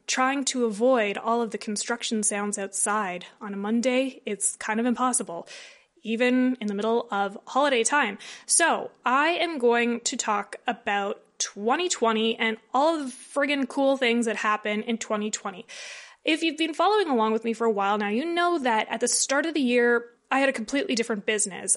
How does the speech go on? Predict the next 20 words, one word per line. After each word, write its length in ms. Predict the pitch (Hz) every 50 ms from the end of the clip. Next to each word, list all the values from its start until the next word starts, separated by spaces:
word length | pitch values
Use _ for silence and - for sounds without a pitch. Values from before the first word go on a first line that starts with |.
| - -
I 160 | 240 240 262
was 180 | 285 311 302 254
working 460 | 226 226 220 - 240 226 226 233 226
with 320 | - 220 220 214 214 214 - -
a 360 | 233 220 214 208 208 214 233
partner 600 | - - - 269 262 - - 294 302 311 311 320 -
at 140 | 233 247 247
the 60 | 262
time, 420 | 262 - - 208 190 202 240 320 311 - - - - - - -
and 520 | - 240 247 254 254 247 254 - 247 226
we 280 | 269 277 277 285 285 269
had 320 | - 247 214 196 208 -
a 100 | 208 220
marketing 380 | 220 233 247 247 - 240 247 240
agency. 720 | - 214 208 202 - 202 196 - - - - 226 269 - - - - - - -
And 340 | - 269 285 294 294 294 - - _ _ _ _
it 160 | - 370 311 294
wasn't 380 | 285 311 349 359 381 - -
that 300 | 254 247 247 240 - - - -
we 720 | 240 226 262 254 240 233 233 226 226 226 - - 220 202